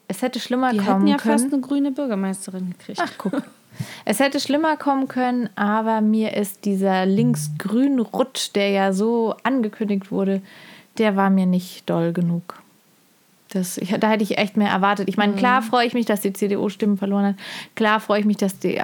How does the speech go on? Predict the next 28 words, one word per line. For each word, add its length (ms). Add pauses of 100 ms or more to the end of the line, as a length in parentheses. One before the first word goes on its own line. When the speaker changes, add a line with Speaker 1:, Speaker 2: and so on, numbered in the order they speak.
Speaker 1:
vor 160
allem, 300
dass 120
die 140
A 60
F 100
D 160
Stimmen 240
verloren 480
hat. 120
Aber 140
es 80
sind 140
immer 240
noch 160
fucking 420
was, 380
äh, 240
acht 240
Millionen 340
Menschen, 320
die 60
die 120
A 60
F 100
D 140
gewählt 300
haben. 220